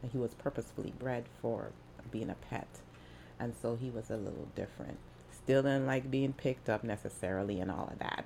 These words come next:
He preferred to be in the cage, but he would come and let me rub his head, and, and he would lick my finger and stuff like that. So when he, but then he was deteriorating to the point that his spirit was so strong, like, I don't wanna see him deteriorate so much that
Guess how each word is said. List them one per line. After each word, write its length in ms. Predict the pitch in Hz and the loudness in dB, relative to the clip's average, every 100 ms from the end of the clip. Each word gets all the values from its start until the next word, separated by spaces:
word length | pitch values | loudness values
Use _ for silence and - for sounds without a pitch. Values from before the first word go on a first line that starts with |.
| - | -8
He 60 | - | -8
preferred 380 | 113 - 107 | -6 0 2
to 80 | - | 2
be 180 | 107 101 | 0 0
in 80 | 98 | 0
the 60 | |
cage, 400 | - - 90 92 - | 0 2 2 2 0
but 220 | 92 - - - - - - | 0 0 -4 -16 -18 -16 -4
he 300 | 131 120 113 107 | 0 2 2 4
would 180 | 107 - | 2 2
come 240 | 113 107 | 0 0
and 140 | 98 | 0
let 160 | - - | -2 -2
me 120 | - - | -2 -2
rub 180 | - | -4
his 140 | - - | -4 -4
head, 580 | 156 139 139 135 135 135 | 0 2 2 2 0 0
and, 140 | - - - - - | -4 -8 -14 -16 -8
and 140 | 104 107 | -4 2
he 100 | - | 2
would 140 | - | 2
lick 160 | - - | -2 -2
my 120 | - | -2
finger 400 | - 123 151 139 | 2 4 6 4
and 120 | 120 | 2
stuff 220 | - 110 - | -2 -6 -4
like 200 | 110 110 | -6 -4
that. 180 | 113 107 - | -6 -6 -2
So 160 | 120 110 - - - | -2 -2 -6 -16 -2
when 180 | 147 143 | 4 4
he, 720 | 139 185 180 180 175 170 175 - | 4 2 4 2 0 -2 -4 0
but 160 | 113 117 | 2 4
then 520 | 131 127 123 117 135 - | 4 4 2 -2 -6 0
he 100 | 143 | 2
was 120 | 123 | 2
deteriorating 680 | 120 123 - 156 147 147 143 | 0 -2 2 4 6 4 2
to 100 | 135 | 2
the 60 | |
point 180 | 127 127 | 2 2
that 40 | 127 | 2
his 100 | 127 | 0
spirit 300 | - - 156 | 2 4 6
was 120 | 135 | 4
so 160 | - 127 | 2 -2
strong, 320 | - 135 131 | -2 -2 0
like, 220 | 117 104 - | 0 -2 -2
I 360 | 139 151 156 151 | 0 2 2 4
don't 200 | 135 127 | 4 4
wanna 200 | 123 120 - | 2 0 0
see 80 | 120 | 0
him 80 | 117 | 0
deteriorate 440 | 107 - 120 117 | -2 2 2 2
so 180 | - 123 | 2 2
much 320 | 123 117 - | 2 -2 -2
that 180 | 113 104 | -4 -4